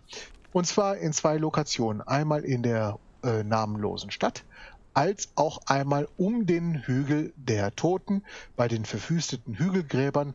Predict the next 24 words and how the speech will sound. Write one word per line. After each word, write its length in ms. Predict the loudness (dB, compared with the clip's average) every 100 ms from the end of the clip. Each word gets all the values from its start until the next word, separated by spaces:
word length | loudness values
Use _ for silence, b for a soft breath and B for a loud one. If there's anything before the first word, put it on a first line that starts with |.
| B B -2
als 420 | 0 0 -2 -2
auch 260 | -2 -2 -2
bei 200 | -2 -2
den 180 | -6
verfluchten 640 | -6 -6 -6 -12 -14 -6 0
Hügeln. 440 | 0 2 0 -2
Und 140 | -6 -4
zwar 320 | 0 0 2
bei 200 | 2 2
den 200 | 0 0
leuchtenden 600 | 2 2 0 -2 -2 -4
Skeletten, 680 | -4 -4 0 0 -2 -8 -8 B B B B
die 220 | 2 2
dort 460 | 2 0 0 -2 -10 -2
herumwandern. 1160 | 0 0 -2 -4 -6 _ -4 -2 2 0 -2 -6 B B
Wenn 200 | 0 2
wir 140 | 0 2
sie 140 | 2
getötet 520 | 2 2 0 0 0
haben 460 | 2 2 2 0 -2 -2
und 360 | -2 -2 -4 -8 B B -2
mit 160 | 0
einer, 520 | 2 2 2 0 0
äh, 300 | 0 -2 -2